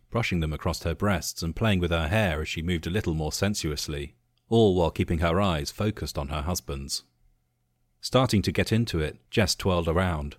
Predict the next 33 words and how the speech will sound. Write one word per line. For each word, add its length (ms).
bumping 300
her 160
hips 360
as 80
she 100
danced 380
slowly 460
and 100
sexily, 600
until, 500
as 140
the 80
first 340
track 260
was 120
coming 240
to 140
an 80
end, 340
she 160
reached 260
up 160
behind 280
her 100
back 420
and 80
undid 360
the 80
strings 540
holding 340
her 100
bikini 400
top. 320